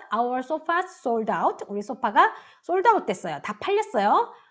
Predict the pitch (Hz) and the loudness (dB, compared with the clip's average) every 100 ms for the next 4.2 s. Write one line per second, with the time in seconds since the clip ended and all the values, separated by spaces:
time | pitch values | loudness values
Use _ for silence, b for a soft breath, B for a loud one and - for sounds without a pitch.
0 | B 240 294 415 415 339 320 320 240 240 | B -4 4 4 4 0 0 -2 -2 -2
1 | 247 277 277 269 311 330 - 214 294 339 | -2 -4 -2 -2 -2 -4 -10 -6 -6 -6
2 | - - 185 196 240 247 349 339 311 180 | -10 -8 -6 -2 -2 -2 -2 -2 -4 -6
3 | 160 - 247 415 285 226 220 156 208 220 | -8 -6 -4 -4 -2 -4 -6 -6 0 0
4 | 123 - | 0 -10